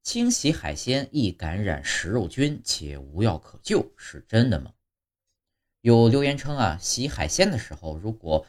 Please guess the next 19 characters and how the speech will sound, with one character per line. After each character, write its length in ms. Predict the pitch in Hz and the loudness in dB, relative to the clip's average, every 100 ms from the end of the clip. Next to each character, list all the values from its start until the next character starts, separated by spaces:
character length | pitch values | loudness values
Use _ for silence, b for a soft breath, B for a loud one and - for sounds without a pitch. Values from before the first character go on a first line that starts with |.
| _ | _
被 240 | - 104 85 | 0 0 0
可 240 | - - | -8 -14
怕 260 | 73 - 98 | -14 -4 -4
的 80 | 80 | -4
食 260 | - 92 | -8 -8
肉 140 | 135 113 | -4 -6
菌 280 | - 143 | -6 -8
感 200 | 135 85 | 0 0
染 200 | 185 123 | 0 -6
后， 260 | - 90 - _ | -8 -14 -14 _
会 300 | - 87 76 | -6 -6 -6
导 200 | 73 71 | -10 -16
致 160 | - 69 | -18 -16
坏 320 | - 175 120 | -10 -6 -6
死 220 | 80 - | -8 -12
性 240 | - 101 80 | -12 -14 -14
筋 180 | 139 131 | -8 -4
膜 160 | 107 | -2
炎， 300 | 95 78 117 | -2 -4 -8